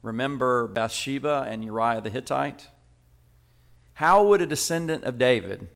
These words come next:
the greatest king in Israel's history,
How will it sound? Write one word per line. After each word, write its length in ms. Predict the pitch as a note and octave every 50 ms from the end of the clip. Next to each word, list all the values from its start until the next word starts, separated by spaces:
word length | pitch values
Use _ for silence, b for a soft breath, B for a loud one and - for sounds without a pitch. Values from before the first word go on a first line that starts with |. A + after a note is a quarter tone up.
| _ -
the 100 | - G#2+
greatest 500 | F2+ A#2 C3+ D#3 F3 F3+ F#3+ - - -
king 540 | - - D3 C3+ C3 C3 C3 B2+ C3 C3+ C3+
in 200 | - - A2+ A#2
Israel's 440 | G2 B2 A2+ G2+ A#2 A#2 A2 - -
history, 520 | A#2 G2+ - - - G2 G2+ G2 F#2+